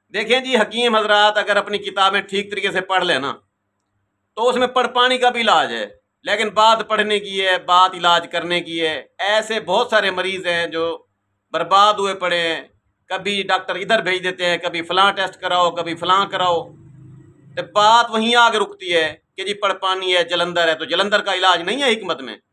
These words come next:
बहुत आला नुस्खे पड़े हैं, टॉप के टक्के सिर नुस्खे। ये बंदा अब ठीक है, शुक्रिया अदा करने आया हुआ है।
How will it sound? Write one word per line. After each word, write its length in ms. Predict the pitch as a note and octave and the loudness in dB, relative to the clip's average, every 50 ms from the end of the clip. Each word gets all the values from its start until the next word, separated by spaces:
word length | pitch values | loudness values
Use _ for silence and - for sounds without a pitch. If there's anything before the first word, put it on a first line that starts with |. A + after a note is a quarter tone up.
| _ - | _ -2
बहुत 260 | A#3 C4 C4+ C4 B3+ | 0 0 0 2 2
आला 200 | A#3 G#3+ G3+ F#3+ | 2 4 4 2
नुस्खे 260 | F3+ F3 E3+ - E3+ | 0 -2 -2 -4 -6
पड़े 200 | - - D3 C#3+ | -4 -2 -2 -2
हैं, 80 | C#3+ C#3 | -2 0
टॉप 300 | - G3+ G3+ G3+ G3+ G3+ | 0 2 4 4 4 2
के 120 | G3+ F#3 | 0 -6
टक्के 360 | F3 - - B3+ - B3+ A3 | -6 -6 -6 -4 0 0 0
सिर 180 | F3+ E3+ E3+ D3+ | 0 0 -2 -2
नुस्खे। 420 | D3 C#3 C3 - B2 G#2 - _ _ _ _ _ _ _ _ _ _ _ _ _ _ _ - | -4 -8 -10 -12 -14 -16 -16 _ _ _ _ _ _ _ _ _ _ _ _ _ _ _ -6
ये 80 | D#3+ | -6
बंदा 240 | E3+ F3+ F3+ F3 F#3 | -4 -4 0 2 2
अब 120 | F#3 F3 - | 2 2 2
ठीक 220 | F3+ F#3 F#3 F#3+ | -2 -2 -2 -2
है, 80 | F#3+ F3+ | -4 -6
शुक्रिया 300 | - E3+ F3 E3+ E3+ D#3+ | -6 -8 -6 -2 0 2
अदा 140 | D#3+ D#3 | 2 2
करने 240 | D3+ C#3+ D3 D3 D3+ | 2 0 -4 -4 -4
आया 100 | D3 C#3+ | -2 -2
हुआ 140 | C#3 C#3 C3+ | -2 -2 -4
है। 60 | C3 | -6